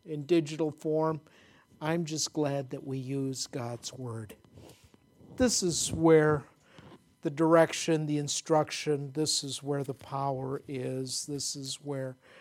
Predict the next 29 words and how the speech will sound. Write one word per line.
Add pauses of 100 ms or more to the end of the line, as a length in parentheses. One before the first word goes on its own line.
(800)
everything
that
we
need
that
pertains
to
life
and
godliness
is
found
in
God's
Word.
So (580)
I,
I
never
want
to
minimize
or
diminish
the
importance
of
God's
Word.